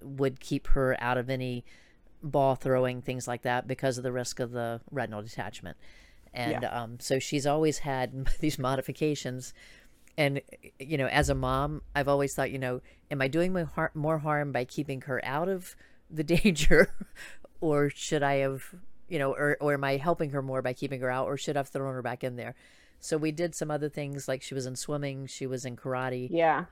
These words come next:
Speaker 1: Um,
Speaker 2: I've,
Speaker 1: and
Speaker 2: I've, it's so funny. I've considered, you know, I've thought of that. One, whether my, this is just a personal thing, whether my child had, uh,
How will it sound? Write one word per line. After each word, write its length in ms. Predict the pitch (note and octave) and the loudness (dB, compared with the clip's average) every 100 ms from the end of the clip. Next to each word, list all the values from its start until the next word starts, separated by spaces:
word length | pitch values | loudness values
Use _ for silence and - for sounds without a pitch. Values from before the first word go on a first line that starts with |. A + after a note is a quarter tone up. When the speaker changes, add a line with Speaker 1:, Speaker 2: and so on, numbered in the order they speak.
| - | -8
Speaker 1:
Um, 320 | C#3 B2+ B2 B2+ | -4 -2 -4 0
Speaker 2:
I've, 120 | F3+ | 0
Speaker 1:
and 80 | - | 4
Speaker 2:
I've, 240 | - E3+ E3+ - | 6 6 4 -2
it's 240 | - F#3+ - | 2 2 6
so 140 | F#3 | 6
funny. 300 | - E3+ D#3+ | 6 4 4
I've 180 | D3 - | 2 0
considered, 420 | F3 D#3 - - - | -2 -2 -2 -4 2
you 100 | D#3+ | 2
know, 80 | B2+ | 4
I've 160 | D3+ | 2
thought 260 | - C#3 C3 | 4 6 6
of 120 | D3 | 6
that. 260 | C3+ C#3 - - - - - | 6 6 2 -10 -20 -14 0
One, 480 | A3 C4+ B3+ A3 F#3+ | 8 10 12 8 4
whether 340 | G3+ G#3 F#3+ G3+ | 8 10 10 8
my, 540 | F#3+ F#3 F3+ F3+ E3+ _ - - - | 6 4 4 4 2 _ -20 -20 -4
this 200 | F#3 E3 | -2 0
is 80 | D3+ | 2
just 180 | D#3 - | 0 0
a 40 | |
personal 520 | D3+ E3 D3 D#3+ C#3+ C#3+ | 2 4 4 4 2 2
thing, 320 | - D3 D3 | 4 4 6
whether 200 | C#3+ D3 | 4 4
my 180 | D3 C#3+ | 2 -2
child 420 | - C#3+ C3+ C3+ | 2 4 4 4
had, 220 | D3 | 0
uh, 60 | C3+ | 0